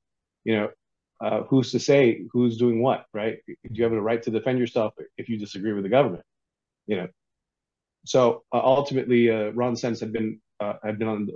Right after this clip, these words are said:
on a, had made statements in twenty nineteen in favor of red law, red flag laws. Uh, I knew this guy was gonna be on the ra-, bad side,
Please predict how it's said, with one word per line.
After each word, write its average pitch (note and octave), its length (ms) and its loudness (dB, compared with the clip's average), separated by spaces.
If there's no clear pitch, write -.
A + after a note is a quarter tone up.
on G#2 200 -6
a, F#2 200 -6
had B2+ 100 4
made B2 160 4
statements B2 360 4
in A#2 80 0
twenty A#2+ 200 0
nineteen A#2 360 2
in C3 80 -2
favor C3+ 180 4
of B2+ 80 2
red B2+ 120 4
law, B2 380 0
red A#2+ 200 0
flag B2 240 2
laws. A2+ 520 -2
Uh, G#2 60 -8
I G2 240 -2
knew B2 140 2
this A2 160 0
guy G#2+ 160 0
was G2+ 100 -6
gonna G#2+ 140 -6
be G#2+ 80 -2
on G2+ 60 -2
the G2+ 60 -6
ra-, G#2 180 -4
bad G#2 260 -4
side, B2+ 320 4